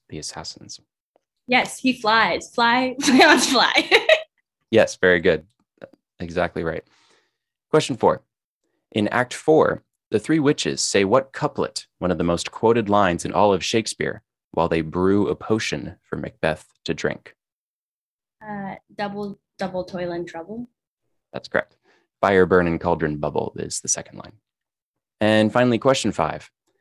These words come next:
Speaker 1: At the end of the play, when Macbeth is killed in battle, who became, who becomes King of Scotland?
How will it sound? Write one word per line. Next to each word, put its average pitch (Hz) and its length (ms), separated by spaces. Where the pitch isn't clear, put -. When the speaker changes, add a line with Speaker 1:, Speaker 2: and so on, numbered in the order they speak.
Speaker 1:
At 101 120
the 113 120
end 165 120
of 135 60
the 101 60
play, 76 420
when 82 220
Macbeth 92 400
is - 140
killed 90 240
in 85 100
battle, 85 440
who 123 180
became, 120 420
who 139 100
becomes 85 580
King 92 400
of - 140
Scotland? - 520